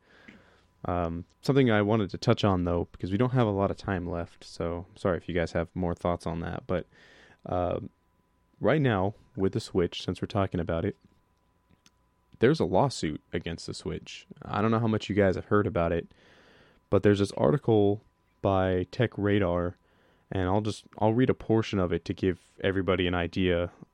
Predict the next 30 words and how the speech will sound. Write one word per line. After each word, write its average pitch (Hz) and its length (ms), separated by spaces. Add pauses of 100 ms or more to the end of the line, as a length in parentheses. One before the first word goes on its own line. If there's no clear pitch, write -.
(180)
uh, 92 240 (100)
you 92 100
know, 90 220
be 95 140
up 87 140
to 82 120
speed 90 440
on 90 160
what's 87 160
going 90 200
on. 90 300 (460)
It - 40
says 117 180
that 113 180
Nintendo's 151 460
handheld 110 480
tablet-esque 95 880
console, 87 440
the 87 100
Switch, - 580
is 92 280
now 101 260
the 113 80
subject 90 480
of 82 120
a 85 60
lawsuit 87 540
that 85 120
claims 87 400
that 85 160